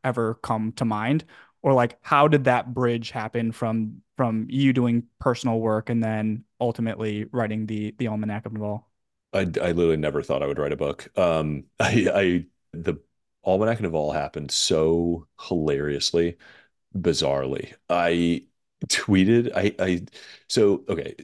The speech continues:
Speaker 2: the beginning of the story is Naval. Somebody that, the first, like, real badass I met in life was like, "Go read everything on Paul Graham's blog and go read everything on Naval and Nivi's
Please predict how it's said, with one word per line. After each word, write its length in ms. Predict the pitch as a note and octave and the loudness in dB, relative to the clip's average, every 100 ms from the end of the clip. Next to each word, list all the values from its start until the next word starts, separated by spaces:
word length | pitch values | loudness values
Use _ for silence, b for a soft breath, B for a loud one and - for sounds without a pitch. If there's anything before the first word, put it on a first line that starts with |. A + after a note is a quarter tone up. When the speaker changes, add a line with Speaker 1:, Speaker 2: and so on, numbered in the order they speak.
| _ _ - | _ _ -4
Speaker 2:
the 80 | |
beginning 320 | E2 F2 F#2+ F2+ | 0 2 4 4
of 80 | |
the 60 | E2 | 4
story 340 | - D#2+ D2+ | 4 4 4
is 100 | D2 | 2
Naval. 320 | D2+ C#2 C2+ B B B B - _ _ _ _ | 0 -2 -2 B B B B -20 _ _ _ _
Somebody 480 | - - G2+ G#2 A2+ | -4 0 2 4 6
that, 200 | A2 - | 6 4
the 100 | F#2 | -2
first, 640 | - - _ G#2 A#2 - - | -6 -10 _ 2 4 2 2
like, 280 | A#2 F2 D2+ | 2 2 0
real 680 | D#2 D#2+ D#2+ E2 D#2+ D#2 - _ _ E2 | -4 -2 0 2 2 0 -2 _ _ -14
badass 760 | D#2 D2+ D2 C#2 C#2 C2+ - - | -2 0 0 -2 -4 -4 -4 -4
I 120 | D#2 | -6
met 300 | C#2+ C#2+ - | -4 -6 -4
in 120 | D2+ | -6
life 380 | C#2+ C#2+ E2 - B B B B - | -2 -2 -2 -6 B B B B -2
was 220 | D2+ D2+ | 0 0
like, 440 | C#2+ C#2 C2 - _ _ _ _ E2+ | -2 -2 -4 -12 _ _ _ _ -2
"Go 140 | F#2+ F#2 | 2 4
read 240 | G2+ G2 | 4 4
everything 280 | F2+ F2+ F2+ | 2 2 0
on 120 | D#2+ | -2
Paul 220 | - E2 | 0 0
Graham's 340 | D#2+ D#2+ F#2+ - | 2 0 -2 -2
blog 360 | G2+ A2+ A#2+ E2 | 2 2 0 -6
and 140 | D2+ | -2
go 120 | E2 | 0
read 200 | D#2+ D#2+ | 2 2
everything 760 | D2+ D#2 - D#2+ D2+ D2 D2 - _ _ - | 0 -2 -4 -6 -6 -8 -10 -14 _ _ -4
on 420 | D2+ C#2+ D2 D2 | -4 -4 -6 -8
Naval 580 | E2 D#2+ D2 D2 C#2+ - | -4 -4 0 2 2 0
and 160 | D2+ D2 | -2 -4
Nivi's 500 | D2 D2 C#2 - | -4 -4 -2 -4